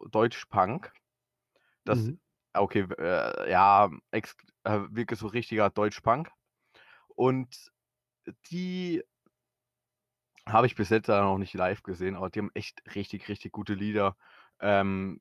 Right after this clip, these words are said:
Speaker 1: zum Beispiel, ähm, Antifaschista und Herz für die Sache ist, glaub ich, ein Album von denen. Deswegen, die, die engagieren sich auch für ihre Sache. Die haben zum Beispiel auch eine Stiftung ins Leben gegründet.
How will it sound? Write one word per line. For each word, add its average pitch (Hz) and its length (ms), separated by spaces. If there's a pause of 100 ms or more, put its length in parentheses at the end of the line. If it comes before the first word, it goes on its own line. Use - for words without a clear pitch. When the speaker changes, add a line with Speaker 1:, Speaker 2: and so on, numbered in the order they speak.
Speaker 1:
zum 107 160
Beispiel, 101 800 (1300)
ähm, 101 300 (200)
Antifaschista 120 1200 (100)
und 98 420 (300)
Herz 110 260
für 117 100
die 110 120
Sache 113 340
ist, 95 200
glaub 92 160
ich, - 80
ein 92 80
Album 107 320
von 110 200
denen. 104 240 (280)
Deswegen, 156 320
die, 160 120 (960)
die 156 220
engagieren 151 520
sich 131 140
auch 104 120
für 98 180
ihre 90 220
Sache. 92 340 (440)
Die 123 60
haben 127 120
zum 143 100
Beispiel 135 160
auch 113 140
eine 113 360
Stiftung 175 460
ins 160 180
Leben 160 400
gegründet. 170 640